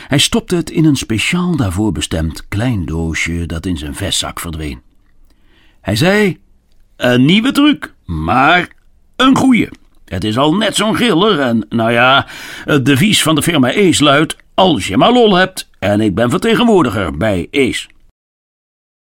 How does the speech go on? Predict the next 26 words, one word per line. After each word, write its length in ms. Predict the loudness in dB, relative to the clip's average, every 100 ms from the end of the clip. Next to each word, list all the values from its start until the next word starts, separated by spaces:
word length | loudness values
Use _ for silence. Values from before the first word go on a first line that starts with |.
| _
De 100 | -6
sigarenman 720 | -4 -2 0 0 -2 -2 -4
zei: 340 | -4 -6 -6 -4
"Ik 180 | -4 -4
kon 260 | -2 0 2
dat 200 | -2 -2
ding 300 | -2 0 0
niet." 200 | 0 -2 -8 _ _ _ _ _
"Ik 200 | -2 -2
probeer 400 | 2 2 4 4
u 80 | 4
niets 200 | 4 4
aan 140 | 2
te 100 | 2
smeren, 260 | 0 2 2
hoor," 240 | 2 2 0
zei 160 | 0
de 60 | 0
forse 240 | -2 0
man. 240 | 2 2 -2 -8 -8
"Ik 160 | -4 -2
verkoop 340 | 0 0 2
alleen 320 | 2 4 2 0
en 340 | 0 2 4
gros, 460 | 4 2 -2 -10 -8
maar 400 | 0 2 2 0